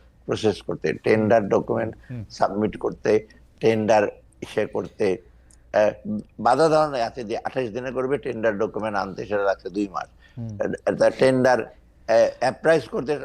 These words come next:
Speaker 1: লাগছে এক বছর, সেটা তিরিশ দিনে করার কথা। তারপর এটা মন্ত্রণালয়ে গেছে, মন্ত্রণালয় থেকে, আহ, সেটা আসবে পারচেজ কমিটিতে, সেখানে যেখানে ছয় সাত দিন লাগার কথা, সেখানে লাগছে দুই মাস।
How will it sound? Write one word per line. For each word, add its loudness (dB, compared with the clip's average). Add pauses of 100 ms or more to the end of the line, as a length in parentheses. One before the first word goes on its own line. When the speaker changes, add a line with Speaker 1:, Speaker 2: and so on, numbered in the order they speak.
Speaker 1:
লাগছে -4
এক 0
বছর, -12 (600)
সেটা 0
তিরিশ 4
দিনে 0
করার 4
কথা। -4 (460)
তারপর 2 (300)
এটা -4
মন্ত্রণালয়ে -4
গেছে, -4
মন্ত্রণালয় -4
থেকে, -10 (420)
আহ, 0 (340)
সেটা -2
আসবে 0
পারচেজ -8
কমিটিতে, 0 (280)
সেখানে 4 (340)
যেখানে 0 (140)
ছয় 0
সাত -2
দিন -6
লাগার -2
কথা, -4
সেখানে -6
লাগছে -4
দুই 2
মাস। -6